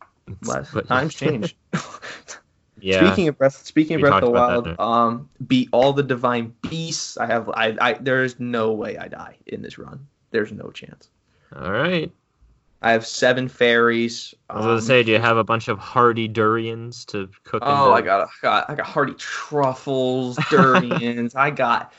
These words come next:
Speaker 2: salty simmered meat. We, we're good. We're
Speaker 1: We're
Speaker 2: good.
Speaker 1: good?
Speaker 2: Oh, yeah,
Speaker 1: Well, I
Speaker 2: big
Speaker 1: guess
Speaker 2: time.
Speaker 1: we can call that mission accomplished then.
Speaker 2: I think so. Um,
Speaker 1: As long as
Speaker 2: all
Speaker 1: you
Speaker 2: the
Speaker 1: don't
Speaker 2: divine
Speaker 1: fuck it
Speaker 2: beasts.
Speaker 1: up at the end.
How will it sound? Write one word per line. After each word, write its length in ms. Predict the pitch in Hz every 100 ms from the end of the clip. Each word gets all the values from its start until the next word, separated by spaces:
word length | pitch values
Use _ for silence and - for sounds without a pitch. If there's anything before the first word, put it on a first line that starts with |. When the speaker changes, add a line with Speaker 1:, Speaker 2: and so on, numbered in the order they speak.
| - _
Speaker 2:
salty 480 | - - 151 143 143
simmered 480 | - 165 147 127 117
meat. 420 | 117 131 170 160
We, 320 | 147 175 - -
we're 220 | - 160 -
good. 380 | 120 95 71 - _ -
We're 180 | 131 113
Speaker 1:
We're 140 | 107
Speaker 2:
good. 400 | 98 107 107 117
Speaker 1:
good? 80 | 117 - _ _ _ _
Speaker 2:
Oh, 160 | 123 113
yeah, 100 | 98
Speaker 1:
Well, 80 | 95
I 60 |
Speaker 2:
big 60 | 98
Speaker 1:
guess 80 | 101
Speaker 2:
time. 60 | -
Speaker 1:
we 60 |
can 80 | 101
call 200 | - 101
that 180 | 98 95
mission 300 | 101 98 104
accomplished 560 | 98 104 98 95 87 -
then. 340 | 90 85 90 _ -
Speaker 2:
I 180 | 120 123
think 240 | 135 127
so. 320 | - 110 101
Um, 340 | - 107 110 110
Speaker 1:
As 80 |
long 120 | 104 101
as 60 |
Speaker 2:
all 60 | 123
Speaker 1:
you 40 |
Speaker 2:
the 40 | 110
Speaker 1:
don't 100 | 95
Speaker 2:
divine 200 | 120 120
Speaker 1:
fuck 20 |
it 60 | 113
Speaker 2:
beasts. 160 | 98
Speaker 1:
up 120 | 101 95
at 40 |
the 120 | 95 95
end. 320 | 92 90